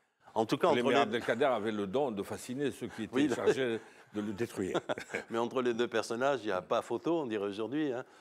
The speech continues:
Speaker 1: parce
Speaker 2: Non.
Speaker 1: que l'un est un soudard,
Speaker 2: Oui.
Speaker 1: et en plus, euh, stipendié, euh, corru-, corrompu, et de l'autre côté, on avait un personnage qui, euh, qui était, euh, bien au-delà,
Speaker 2: Oui.
Speaker 1: euh, bon, qui, qui n'avait rien à voir.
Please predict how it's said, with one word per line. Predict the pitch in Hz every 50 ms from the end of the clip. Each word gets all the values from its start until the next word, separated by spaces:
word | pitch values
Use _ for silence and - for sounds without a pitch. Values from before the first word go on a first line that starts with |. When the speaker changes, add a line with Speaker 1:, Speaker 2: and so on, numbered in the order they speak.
| - - _
Speaker 1:
parce | - 104 98
Speaker 2:
Non. | -
Speaker 1:
que | 123 117
l'un | 113 127 123 113
est | 104 110
un | 104 101
soudard, | - - - 117 123 127 156 202 202 - - - _ _ _ _ _ _ _ _ _
Speaker 2:
Oui. | - 127 123 - - - 110
Speaker 1:
et | 107
en | 113 120 113
plus, | - - 131 151 143 - - -
euh, | 113 98
stipendié, | - - - 135 - 120 113 110 110 151 185 208 208 208 - - - _ _ _ _ _ _ _ _ _ _ _ -
euh, | 104 110 107
corru-, | - 156 139 135 165 170 -
corrompu, | - 143 143 120 123 135 127 - - 208 247 247 233 - - _ _ _ _ _ _ _ _ _ _ _ _ 120
et | 113 110
de | 107
l'autre | 113 120 131 123 -
côté, | 156 143 - 180 190 175
on | 151 127
avait | 117 107 123
un | 143 131 120 107
personnage | 98 139 123 - - 120 117 139 165 165 147 113 104
qui, | - - 110 107 - - - - _ _ _ -
euh, | 95 92
qui | 87 -
était, | 95 - 123 117 104
euh, | 98 90 87 87 85 80 85 87
bien | 87 92 113 110 107
au-delà, | 107 98 95 92 101 110 113 123 135 123 101 85 - - - - - _ _ _ _ -
Speaker 2:
Oui. | 107 101 92
Speaker 1:
euh, | 92 92 92 92 92 92 90 90 90 87 87 87 85 85 85 85 82 82 82 80 78 78 82 80 80 82 85 85
bon, | 101 104 95 82 76 - -
qui, | - _ _ _
qui | _ 82
n'avait | 87 82 85 82
rien | 85 90 92
à | 107
voir. | 104 131 135 95 80